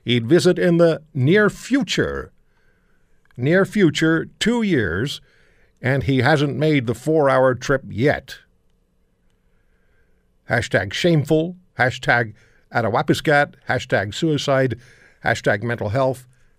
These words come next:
hashtag First Nations. So I've been in touch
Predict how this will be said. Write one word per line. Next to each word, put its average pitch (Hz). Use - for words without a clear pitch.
hashtag 107
First -
Nations. 82
So -
I've 160
been 156
in 135
touch -